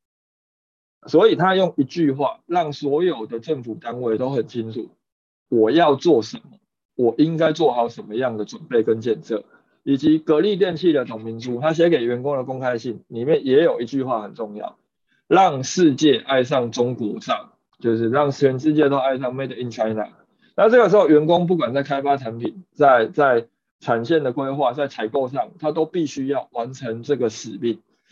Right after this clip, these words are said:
你什么东西都没办法做到的时候，一定要做到这件事情，这个就叫指挥官命令。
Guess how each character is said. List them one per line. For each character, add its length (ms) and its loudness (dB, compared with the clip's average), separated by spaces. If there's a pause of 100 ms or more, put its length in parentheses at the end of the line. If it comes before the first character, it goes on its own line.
(140)
你 160 0
什 120 -2
么 100 0
东 180 0
西 120 2
都 120 -4
没 120 -10
办 140 -4
法 60 -4
做 160 -10
到 180 -6
的 100 -4
时 160 -18
候， 240 -12
一 140 -4
定 240 -2
要 160 2
做 200 -2
到 180 -2
这 120 -8
件 180 -4
事 200 -12
情， 240 -14 (100)
这 140 -2
个 100 4
就 100 0
叫 200 2
指 260 -10
挥 220 -4
官 180 -6
命 300 -6
令。 160 -4